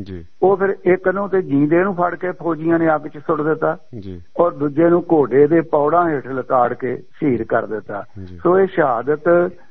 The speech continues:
Speaker 2: ਤੇ ਜੇਲਾਂ ਗੁਰੂ ਨਾਨਕ ਸਾਹਿਬ ਦੇ ਸਮੇਂ ਤੋਂ ਹੀ ਸਿੱਖ ਕੌਮ ਦੇ ਹਿੱਸੇ ਆ ਗਈਆਂ, ਜਿਹੜੀਆਂ ਅਜੇ ਤੱਕ ਚੱਲਦੀਆਂ ਆ ਰਹੀਆਂ। ਹੁਣ ਆਗੂਆਂ ਨੂੰ ਲੋੜ, ਸੋਚਣ ਦੀ ਇਹ ਲੋੜ ਆ ਕਿ ਭਾਈ,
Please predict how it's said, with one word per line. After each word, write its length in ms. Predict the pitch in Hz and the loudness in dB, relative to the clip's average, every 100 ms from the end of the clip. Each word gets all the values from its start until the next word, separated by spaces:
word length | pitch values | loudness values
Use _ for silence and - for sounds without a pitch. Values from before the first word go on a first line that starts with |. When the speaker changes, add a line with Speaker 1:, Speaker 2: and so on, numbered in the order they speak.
| - | -6
Speaker 2:
ਤੇ 160 | 160 160 | -2 -2
ਜੇਲਾਂ 500 | 127 139 170 170 170 | 4 4 4 2 0
ਗੁਰੂ 300 | 151 147 151 | 0 -2 0
ਨਾਨਕ 460 | 147 135 143 151 147 - | 2 2 2 -2 -6 -2
ਸਾਹਿਬ 380 | 147 156 156 | 0 0 -2
ਦੇ 260 | 139 147 160 | 0 2 0
ਸਮੇਂ 420 | - 127 123 139 | -2 -6 -2 -4
ਤੋਂ 280 | 139 151 196 | -2 0 0
ਹੀ 160 | 190 170 | -2 -4
ਸਿੱਖ 280 | - 143 | -2 -4
ਕੌਮ 380 | 139 143 131 127 | -2 -2 -2 0
ਦੇ 160 | 131 135 | 0 0
ਹਿੱਸੇ 300 | 123 127 120 | 0 -2 2
ਆ 140 | 117 | 0
ਗਈਆਂ, 220 | 117 147 | 0 -2
ਜਿਹੜੀਆਂ 360 | 165 160 160 156 | 0 0 2 2
ਅਜੇ 160 | 151 160 | 0 -2
ਤੱਕ 220 | 156 147 | -4 -6
ਚੱਲਦੀਆਂ 500 | 143 127 117 120 123 | -6 -6 -6 -4 -2
ਆ 80 | 123 | 0
ਰਹੀਆਂ। 280 | 127 147 160 - - - 165 | 0 -2 -4 -10 -20 -4 -2
ਹੁਣ 180 | 185 - | -2 0
ਆਗੂਆਂ 480 | 170 165 160 175 180 | 2 2 -2 -4 -4
ਨੂੰ 140 | 180 | -2
ਲੋੜ, 360 | 151 143 151 147 151 143 - - | 0 2 2 -2 -10 -14 -14 -14
ਸੋਚਣ 520 | - 151 151 170 170 | -2 0 2 2 4
ਦੀ 140 | 165 165 | 4 4
ਇਹ 180 | 175 | 4
ਲੋੜ 260 | 175 131 135 | 4 0 0
ਆ 220 | 131 143 185 - - - - - | 2 2 0 -10 -20 -20 -20 -2
ਕਿ 120 | 170 | -2
ਭਾਈ, 480 | 170 160 131 156 | 0 0 0 -4